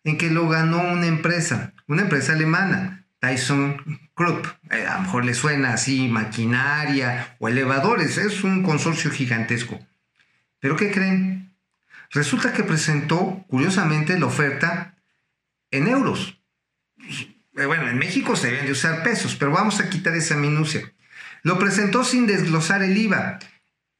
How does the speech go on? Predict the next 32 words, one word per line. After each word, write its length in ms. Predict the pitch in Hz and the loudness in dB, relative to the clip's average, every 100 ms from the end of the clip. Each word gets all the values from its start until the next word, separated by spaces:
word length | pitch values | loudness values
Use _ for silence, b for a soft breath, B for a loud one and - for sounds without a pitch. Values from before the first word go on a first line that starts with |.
| _ - | _ 0
Y 120 | 160 | 2
la 220 | 165 165 | 2 2
regla 320 | 208 269 262 | 2 2 0
general, 440 | - 170 143 127 123 | 2 2 2 0 -2
en 100 | 110 | 0
todas 200 | 190 214 | 0 2
las 140 | 170 | 2
licitaciones 680 | 131 - 139 120 131 143 123 | 0 -2 -2 0 0 0 0
públicas, 640 | 143 123 123 123 190 190 | 0 2 2 0 -2 -2
bueno, 160 | 120 123 | -6 -6
el 80 | 95 | -6
ejército 400 | 135 135 - 123 | -4 -4 -4 -4
se 120 | 110 | -4
cuece 260 | 120 120 123 | -4 -4 -2
por 200 | 127 131 | -2 -2
aparte, 400 | 123 143 - 160 | 0 0 0 -2
por 180 | 117 | -2
lo 120 | 107 - | -2 -2
que 100 | 131 | 0
veo, 440 | 151 151 - - _ _ _ _ _ _ | 0 0 -4 -8 _ _ _ _ _ _
pues 180 | - 147 | -4 -2
si 100 | 147 | 0
te 80 | 160 | -2
equivocas 580 | 156 170 226 240 202 185 | 0 2 2 2 0 0
en 140 | 180 | 0
esa 420 | 202 190 175 147 | 0 0 0 0
minucia, 720 | 151 165 175 175 175 170 123 | 2 2 2 2 0 0 -2
sí, 160 | - 147 | 0 -2
es 100 | 123 | 0
una 220 | 165 151 | 0 0
tontería, 760 | 131 120 127 127 131 - - _ B B B _ - | 0 0 0 0 0 -2 -8 _ B B B _ -6
pues 300 | 135 123 | -2 -2